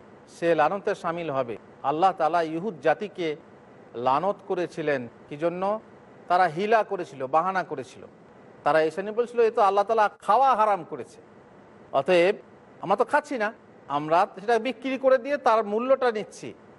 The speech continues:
এটা হারাম হবে না।" এটা তাদের বুদ্ধি ছিল। আপনি যদি মনে করেন যে আমি বিড়ি খাই না, আমি মদ খাই না, আমি বিক্রি করি, তার মূল্যটা খাই, এটা হারাম কেন?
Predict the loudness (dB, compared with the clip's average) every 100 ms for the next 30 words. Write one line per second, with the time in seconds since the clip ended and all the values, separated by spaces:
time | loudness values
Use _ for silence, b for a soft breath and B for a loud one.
0 | -20 -20 -10 0 2 2 2 0 0 -2
1 | -4 -10 -16 -20 -20 -20 -10 -4 -2 -2
2 | -4 -4 -8 -10 -4 -4 -4 -6 -6 -6
3 | -4 -2 -2 0 -2 -2 -4 -6 -4 -2
4 | -2 -2 -8 -12 -20 -20 -20 -20 -10 -6
5 | -4 0 0 0 -2 0 -2 -6 -8 -12
6 | -10 -10 -6 -2 -2 -2 -4 -2 -2 -2
7 | 0 0 0 2 0 -2 -6